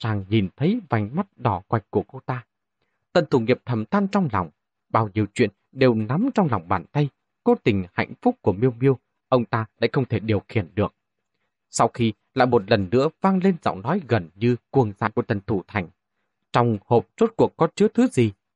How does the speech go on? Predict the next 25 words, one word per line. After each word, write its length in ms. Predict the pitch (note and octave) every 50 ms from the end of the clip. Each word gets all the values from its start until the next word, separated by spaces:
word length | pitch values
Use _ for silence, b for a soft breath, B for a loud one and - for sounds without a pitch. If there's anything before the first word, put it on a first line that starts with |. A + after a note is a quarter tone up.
| _ _ _ _ _ _ _ _
Tần 140 | - F3+ E3
Thủ 140 | - D3 A#2+
Nghiệp 200 | G#2+ B2 - - _ -
suy 120 | - G#3+
nghĩ 180 | F3+ E3 F3 G3 F3+
một 160 | C3 A2 - - _
chút, 200 | - G#3+ C4 - _ _ _ _ _ _ _
hy 140 | - C#3 B2
vọng 220 | - A2+ F2+ -
có 100 | - F3+ F#3 -
thể 100 | - G2
tìm 300 | - - A#2 G#2 F#2+ E2 D#2+
ra 200 | - A#2+ A#2 A#2 - _ _ _
một 160 | - B2+ B2
cách 140 | - D#3+ D#3 -
nói 140 | - C3+ E3 -
chuẩn 140 | - A#2+ F#2+ - _ _
xác 200 | - B2+ C3+ -
nhất. 160 | D3 F3+ G3 - _ _ _ _ _ _ _ _ _
"Tạm 160 | - C#3+ C3+ D3 -
thời, 200 | B2+ B2+ B2+ A#2 - _ _ _
chú 120 | - E3
hãy 160 | D#3 C3 C#3 -
nghĩ 200 | C#3 D3 D3 D3
là 260 | C3 A2+ G#2 F#2 F2